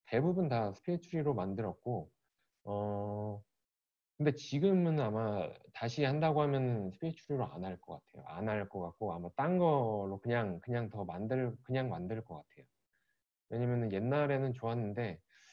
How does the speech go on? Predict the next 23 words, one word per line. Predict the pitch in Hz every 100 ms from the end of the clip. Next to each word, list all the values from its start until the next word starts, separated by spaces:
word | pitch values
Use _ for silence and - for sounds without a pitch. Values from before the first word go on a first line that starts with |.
| - _
근데 | 110 107 101
지금은 | - 117 139 143 135 131 127 120 120
사실, | 120 127 131 120 101 - _
어, | - 92 87 78 78 - -
다른 | - 131 156
것들도 | 143 131 123
좀 | 117 120 107
좋은 | 110 120
게 | 120
많아가지고 | 82 90 92 90 90 98 80 _ -
그냥 | 98 92 82 _ _ _ _ _
에셋 | - 98 135 123 120 _ -
같은 | 104 - 110
거 | 104 104 101 92
뭐 | 90 87 78 - - - _ -
이렇게 | 95 -
다운받아서 | 120 160 156 143 120
조립해서 | - 101 113 117 127 131
써도 | 127 143 151
될 | 95 90
것 | 117
같고, | 101 - 110 107
아무튼 | 123 139